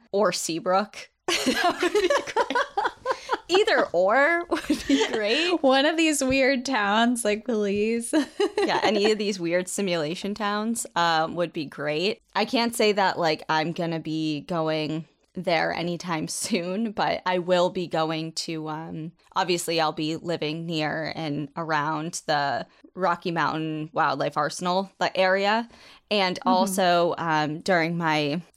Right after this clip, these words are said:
Speaker 1: little, uh, move camping trek, I'm gonna be spending some time, I mean, it'll already be done by the time this comes out, but I'm gonna be spending some time on Antelope Island in Utah with all the bison and all that.
Speaker 2: Very
Speaker 1: So,
Speaker 2: cool.
Speaker 1: yeah,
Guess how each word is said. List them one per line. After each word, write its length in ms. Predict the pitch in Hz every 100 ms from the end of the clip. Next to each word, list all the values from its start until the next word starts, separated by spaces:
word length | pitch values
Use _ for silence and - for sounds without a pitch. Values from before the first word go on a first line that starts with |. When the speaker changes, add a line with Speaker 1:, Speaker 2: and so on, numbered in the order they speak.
| -
Speaker 1:
little, 360 | - 170 151 147
uh, 340 | 139 - 135 180 _ -
move 640 | 180 165 160 156 151 -
camping 640 | - 151 - 180 151 151
trek, 500 | - - 156 147 - - - _
I'm 380 | 175 170 151 147
gonna 160 | 156 143
be 120 | 156
spending 360 | - 170 143
some 160 | - 110
time, 460 | - 147 143 - 165
I 60 | 170
mean, 140 | 160
it'll 220 | 151 143 147
already 300 | 143 147 143
be 120 | 143
done 360 | 160 151 165 180
by 140 | 147
the 80 | 156
time 180 | 151 -
this 140 | -
comes 260 | - 170 220
out, 300 | 156 - -
but 180 | 135 -
I'm 180 | 180 165
gonna 100 | 147
be 100 | 147
spending 300 | - 151 151
some 160 | -
time 240 | 156 156 151
on 140 | 143
Antelope 400 | 147 143 156 160
Island 580 | 170 190 202 208 208 208
in 140 | 175 170
Utah 500 | 165 190 190 196 208
with 160 | 190
all 140 | 185 185
the 160 | 185
bison 840 | 175 185 190 - 196 185 185 180 160
and 280 | 151 151 - - - - -
all 160 | 147
that. 280 | 135 139 117
Speaker 2:
Very 200 | 202 190
Speaker 1:
So, 540 | 160 135 - - 185 226
Speaker 2:
cool. 80 | 208
Speaker 1:
yeah, 360 | 269 262 120